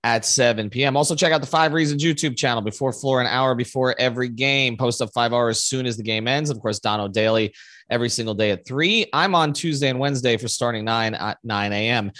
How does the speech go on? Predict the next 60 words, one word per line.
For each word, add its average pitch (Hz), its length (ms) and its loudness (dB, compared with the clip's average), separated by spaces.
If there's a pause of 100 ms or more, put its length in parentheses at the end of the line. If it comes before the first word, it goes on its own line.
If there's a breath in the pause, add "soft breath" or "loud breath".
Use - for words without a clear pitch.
(180 loud breath)
Five 165 240 4
Reasons 175 340 4
Sports 175 260 2
dot 165 200 4
com. 175 260 2
We 170 120 2
do 165 240 -2
not 175 200 4
have 160 180 4
a 151 60 0
paywall. 151 480 4
Make 131 160 2
sure 143 120 -4
you 135 80 -2
spell 135 300 0
that 127 180 4
one 123 180 2
out. 165 360 4 (440 soft breath)
You - 80 -6
gotta 208 200 6
go 170 240 4
there. 151 240 6
Brady's 160 400 0
doing 165 180 2
all 160 140 4
this 151 160 2
work. 165 360 4
It's 117 200 -2
up 156 180 0
as 151 80 4
soon 185 320 2
as 175 100 4
the 160 120 0
game 170 340 2
ends. 156 400 2
In 127 80 -2
fact, 196 240 4
it's 180 140 2
up, 208 120 2
like, 196 200 0
three 208 180 4
weeks 208 300 2
before 180 260 2
the 160 60 4
game 139 260 2
ends. 117 220 2
He's 131 100 0
telling 156 260 0
you 147 80 2
what 147 140 2
the 147 60 -8
takeaways 147 500 2
are 139 60 0
gonna 135 160 0
be. 123 200 2
So 101 140 -4
go 123 60 0
to 120 80 0
five 143 340 2
reasons 127 480 -2